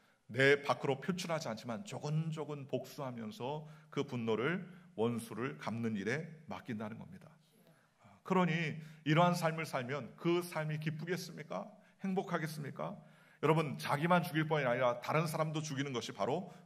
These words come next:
분노를 해결하지 못하는 일이 되더라는 것입니다. 분노 때문에 감정을 자-, 자제할 수 없다면 분노로 인하여서 인생이 파괴될 수밖에 없습니다. 분노는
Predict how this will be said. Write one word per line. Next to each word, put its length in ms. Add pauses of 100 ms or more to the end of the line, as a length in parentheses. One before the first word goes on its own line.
분노를 680
해결하지 440
못하는 520 (260)
일이 220
되더라는 400
것입니다. 320 (680)
분노 520
때문에 380
감정을 480
자-, 240
자제할 440
수 140
없다면 580 (300)
분노로 580
인하여서 480
인생이 540
파괴될 420
수밖에 340
없습니다. 420 (160)
분노는 520